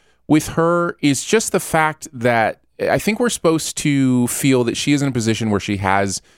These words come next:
no choice but to be this person, that the world is, you know, conspiring against her, and we're rooting for her to come out on top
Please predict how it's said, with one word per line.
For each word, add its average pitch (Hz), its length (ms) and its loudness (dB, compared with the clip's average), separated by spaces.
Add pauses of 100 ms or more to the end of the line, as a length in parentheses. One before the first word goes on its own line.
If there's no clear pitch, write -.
(200)
no 117 160 4
choice 117 440 -2
but - 200 -4
to 101 80 -6
be 104 320 -2
this 139 200 -2
person, 147 480 -2
that 113 140 -4
the 101 80 -2
world 98 380 0
is, 90 420 -2
you 98 100 -4
know, 87 120 0
conspiring 82 460 -2
against 143 420 -2
her, 123 280 2
and 98 300 -2
we're 101 120 2
rooting 110 320 0
for 101 240 -2
her 101 400 0
to - 120 -8
come 95 220 -2
out 87 160 0
on 85 160 -2
top 90 400 -2